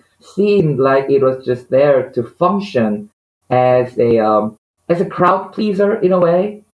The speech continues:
But I personally love this scene. I, I think, I think it, it did work in this particular movie where we have this, um, because the whole concept itself, the friendship between an animal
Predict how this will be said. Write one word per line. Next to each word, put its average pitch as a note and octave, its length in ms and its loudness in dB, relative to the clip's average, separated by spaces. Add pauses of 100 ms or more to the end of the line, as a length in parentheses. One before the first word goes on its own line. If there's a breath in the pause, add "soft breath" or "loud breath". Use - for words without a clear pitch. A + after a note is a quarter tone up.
But - 120 2
I G3+ 100 2
personally G#3 440 0
love C#3 260 0
this A#2+ 220 -6
scene. G#2+ 300 -6
I, A#2+ 380 -2
I B2 100 -2
think, B2+ 380 -4
I A#2 100 -4
think A#2+ 300 -4
it, A#2 180 -6
it A#2 240 -6
did C#3+ 380 0
work B2 420 0 (300 soft breath)
in B2+ 140 -2
this B2+ 140 -2
particular C3 600 -2
movie B2+ 460 -2
where A#2 200 0
we A2+ 160 -2
have C3 360 -4
this, A2+ 200 -2 (140)
um, A2 260 -4 (280 soft breath)
because A#3 340 0
the F3 80 0
whole F#3+ 200 0
concept E3+ 520 0
itself, A2 560 -2 (200)
the B2+ 100 0
friendship F3+ 640 0
between B2 360 0
an A#2+ 160 -2
animal C3 580 0